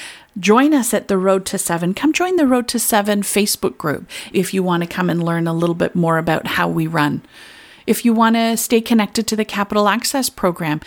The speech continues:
just go to the road to seven dot com slash capital access, and you can join our mailing list so that you can stay up to date with what we're doing. It is an honor to serve women like you, women of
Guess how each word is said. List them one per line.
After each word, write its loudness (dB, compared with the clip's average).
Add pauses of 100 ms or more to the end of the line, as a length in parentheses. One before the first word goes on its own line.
(140)
just -4
go -2
to -2
the 0
road 2
to -4
seven 0
dot 0
com 0
slash 0
capital 0
access, -2 (360)
and 6
you 4
can 2
join 0
our 0
mailing 0
list -2
so -2
that -2
you 0
can -2
stay 0
up -2
to 0
date 0
with -4
what -2
we're -2
doing. -4 (180)
It 4
is 4
an 2
honor 0
to -4
serve -2 (360)
women 2
like -2
you, -2 (360)
women 4
of -4